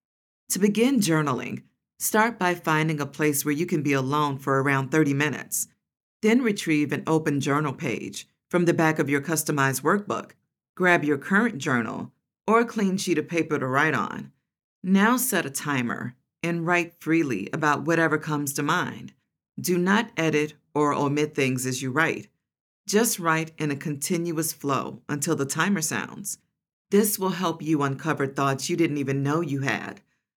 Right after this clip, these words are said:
After you've written everything, take a short break. You may have uncovered some uncomfortable feelings, so be kind to yourself. Pause, absorb, process, and take a few deep breaths.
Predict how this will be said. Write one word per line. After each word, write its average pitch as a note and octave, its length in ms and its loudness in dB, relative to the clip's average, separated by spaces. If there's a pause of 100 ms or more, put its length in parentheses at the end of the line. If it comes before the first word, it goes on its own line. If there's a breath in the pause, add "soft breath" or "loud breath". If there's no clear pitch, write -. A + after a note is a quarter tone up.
(360)
After A3 340 2
you've E3+ 240 2
written E3 260 2
everything, B2 600 -4 (360)
take A#3 240 -2
a A#3 60 -2
short D3+ 360 0
break. - 400 -4 (480)
You A3+ 180 4
may A#3 120 6
have E3 200 4
uncovered D3+ 480 -2
some D3 220 -2
uncomfortable C#3 580 -4
feelings, - 640 -2 (400)
so G3+ 220 4
be G3+ 160 0
kind A#3+ 340 -4
to F#3+ 100 -2
yourself. C3 600 -2 (500)
Pause, F3+ 600 2 (300)
absorb, C3 680 0 (360)
process, E3 800 0 (380)
and E3+ 180 -2
take G3 200 2
a D#3+ 60 4
few E3+ 240 -2
deep B2+ 300 -2
breaths. B2+ 540 -2